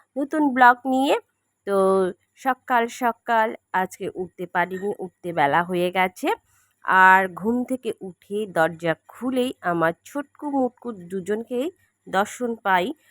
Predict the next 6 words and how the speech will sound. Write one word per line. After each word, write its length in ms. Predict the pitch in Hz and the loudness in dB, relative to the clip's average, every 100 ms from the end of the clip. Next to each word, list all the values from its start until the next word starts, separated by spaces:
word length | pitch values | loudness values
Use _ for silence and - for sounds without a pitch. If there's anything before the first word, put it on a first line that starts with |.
| _ - | _ -4
কারণ 220 | 220 240 | 0 0
এরা 460 | - 196 190 190 214 - - _ - | -2 0 6 6 6 0 -20 _ -4
এতক্ষণ 580 | 233 - 311 - 320 294 | -4 -4 -10 -4 -2 0
ধরে 280 | 269 285 285 | 0 0 -2
ঘুমায় 460 | - 214 196 196 196 | -6 0 2 2 4
না। 240 | 175 226 | 2 0